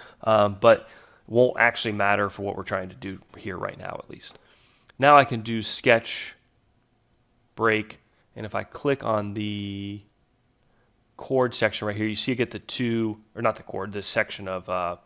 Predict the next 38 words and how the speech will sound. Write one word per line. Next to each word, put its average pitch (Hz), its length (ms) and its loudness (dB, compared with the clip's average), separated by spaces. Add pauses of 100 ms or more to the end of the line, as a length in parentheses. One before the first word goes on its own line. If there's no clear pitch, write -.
(640)
the 104 100 -10
profile, 95 520 -4
you'll 104 140 -6
get 107 160 -4
the 101 60 -14
two 113 220 -6
red 104 180 -2
X's, 98 460 -4 (460)
and 104 220 -4
that 117 220 4
will 101 440 2 (680)
turn 117 280 0
that 113 200 6
into 104 260 -4
a 98 80 -4
section. 104 400 -2 (360)
What 120 180 4
I 117 80 8
definitely 151 540 4
don't 120 180 6
want 104 160 0
to 101 60 -2
happen 104 400 2
is 101 240 -2
for 104 500 2 (260)
this 120 240 2
to 110 80 -4
move, 117 300 2
'cause 101 140 -8
right 120 160 6
now 131 100 6
if 117 80 2
I 113 120 8
accidentally 104 320 -2
bumped 110 300 2
it 139 60 2
a 139 60 0
little, 165 360 2